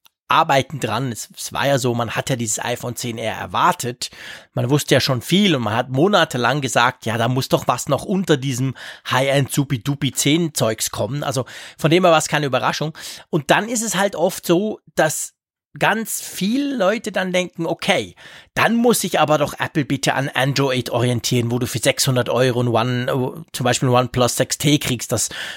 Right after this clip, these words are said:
supidupi fast alles kann“ und so. Also, und dann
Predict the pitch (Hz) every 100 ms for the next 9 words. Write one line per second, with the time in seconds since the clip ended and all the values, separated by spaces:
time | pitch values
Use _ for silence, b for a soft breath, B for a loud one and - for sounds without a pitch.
0 | B 151 143 131 143 139 120 131 - -
1 | 123 123 - 123 135 113 123 95 - 139
2 | - B B - 127 143 196 233